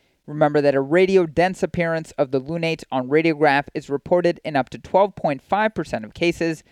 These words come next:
This is usually identified one to four months post-injury. However, keep in mind that transient ischemia of the lunate is benign and self-limiting,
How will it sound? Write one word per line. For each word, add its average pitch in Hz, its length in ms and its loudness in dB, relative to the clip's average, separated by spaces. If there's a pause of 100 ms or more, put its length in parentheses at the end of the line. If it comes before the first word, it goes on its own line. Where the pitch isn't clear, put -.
(360)
This 131 180 -4
is 127 160 -10
usually 156 400 -2
identified 120 640 -2
one 147 220 -2
to 139 100 -4
four 190 320 0
months 131 300 -2
post-injury. 151 800 -2 (380)
However, 127 320 0
keep 165 220 -4
in 156 120 -2
mind 139 220 -2
that 120 120 -4
transient 170 540 -4
ischemia 156 560 -4
of 123 160 -6
the 120 80 -8
lunate 156 480 -6
is 120 160 -8
benign 156 560 -2
and 123 160 -8
self-limiting, 127 800 -2